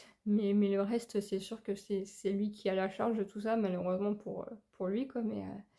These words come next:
mais du coup, ouais, c'est, c'est assez compliqué en ce moment au niveau, euh, lui, il est crevé et tout, un peu plus, mais, euh,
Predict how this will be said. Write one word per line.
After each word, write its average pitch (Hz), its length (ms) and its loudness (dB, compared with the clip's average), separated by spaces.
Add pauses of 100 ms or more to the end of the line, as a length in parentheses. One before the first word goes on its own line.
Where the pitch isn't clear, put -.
(600)
mais 214 200 2
du 196 180 -2
coup, 262 200 -2
ouais, 226 100 8
c'est, 208 240 2
c'est 208 160 0
assez 208 180 2
compliqué 320 400 2
en 214 80 6
ce 220 140 -2
moment 208 160 4
au 202 40 6
niveau, 208 340 6
euh, 185 260 6
lui, 190 280 2
il 208 80 6
est 180 100 2
crevé 226 420 4
et 208 40 0
tout, 214 140 -4
un 214 80 2
peu 190 160 0
plus, 247 180 -4
mais, 226 280 2
euh, - 260 -12